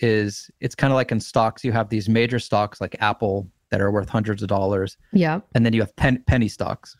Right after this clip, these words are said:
Speaker 2: Okay.
Speaker 1: Right? In penny, penny stocks, you can make a lot of money, but chances are you're gonna lose all, <laughs> all your money if you, if you try to invest in it. But that's what I got interested in. And it kinda went from there. So yeah, that was sort of, that's kinda how I got into crypto.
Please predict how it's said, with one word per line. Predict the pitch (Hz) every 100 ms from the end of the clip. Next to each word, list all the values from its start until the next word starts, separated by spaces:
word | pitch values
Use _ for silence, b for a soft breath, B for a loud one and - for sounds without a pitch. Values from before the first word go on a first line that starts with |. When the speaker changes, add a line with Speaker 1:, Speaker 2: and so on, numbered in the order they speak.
| -
Speaker 2:
Okay. | 180 156
Speaker 1:
Right? | 107 110 - _ _ -
In | 120
penny, | - 147 151 - -
penny | 160 190
stocks, | - 147 -
you | 143
can | 135
make | 127 123
a |
lot | 127 127
of | 127
money, | 135 123
but | 110 113 110 - _ _ -
chances | 185 151 147
are | 131
you're | 110
gonna | 110 110
lose | 110 107
all, | - -
<laughs> | -
all | 120 107
your | 110
money | 110 104
if | 98 -
you, | 95 90 - _ _ _
if | -
you | 110 101 - _
try | - 104
to | 104
invest | 98 110 -
in | 107
it. | 95 - B B B B
But | - 120
that's | 123 -
what | 117
I | 117
got | 113 110
interested | 107 110 - 104
in. | 98 95 - _ _ -
And | 117
it | 120
kinda | 127 131
went | 127
from | - 113
there. | 123 - - _ -
So | - 127 113 104 _ _ _ _ _
yeah, | 151 110
that | 127
was | 147
sort | - 139 135
of, | 120 110 - - _ _ _ _ _
that's | 127 -
kinda | 139 117
how | 113 110
I |
got | 107 101
into | 98 92
crypto. | - - -